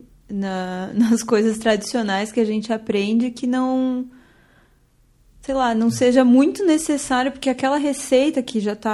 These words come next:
Speaker 1: há anos rolando ali, né, um negócio assim, sei lá, do começo do século vinte, geralmente, né?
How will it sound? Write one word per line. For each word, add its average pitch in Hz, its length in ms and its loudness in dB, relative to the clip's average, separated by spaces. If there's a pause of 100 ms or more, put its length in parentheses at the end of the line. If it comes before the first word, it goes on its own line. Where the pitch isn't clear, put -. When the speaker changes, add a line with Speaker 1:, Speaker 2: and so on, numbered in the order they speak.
Speaker 1:
há 202 40 0
anos 208 480 0
rolando 202 560 0
ali, 190 300 -4
né, 202 400 -4
um 180 80 -6
negócio 185 420 -4
assim, 190 380 -6
sei 196 200 -8
lá, 180 240 -6 (600)
do 190 60 -10
começo 208 340 -4
do 190 80 -10
século 190 540 -6
vinte, 196 520 -4
geralmente, 190 640 -6
né? 196 220 -4